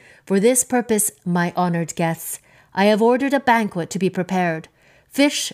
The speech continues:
fowl, and flesh, roasted and in luscious stews, and seasoned, I trust, to all your tastes, are ready to be served up.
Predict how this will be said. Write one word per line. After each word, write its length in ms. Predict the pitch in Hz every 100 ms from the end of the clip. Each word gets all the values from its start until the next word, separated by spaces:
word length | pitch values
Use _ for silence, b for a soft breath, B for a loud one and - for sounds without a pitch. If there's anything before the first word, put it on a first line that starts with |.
| -
fowl, 500 | - 214 220 240 247
and 160 | 247 233
flesh, 460 | - 175 165 -
roasted 640 | 180 180 220 226 - - 175
and 160 | 170
in 240 | 175 180 180
luscious 360 | 202 - 202
stews, 580 | - - 190 180 165 165 B B B
and 120 | 185
seasoned, 600 | - 233 277 175 139 143 -
I 160 | 160
trust, 580 | 156 - 240 107 - - -
to 160 | 180 -
all 260 | 214 277 262
your 160 | 151
tastes, 480 | 143 165 139 - - b b b
are 120 | 170 165
ready 280 | 170 175
to 120 | 190 185
be 120 | 190
served 360 | - 185 175
up. 240 | 160 -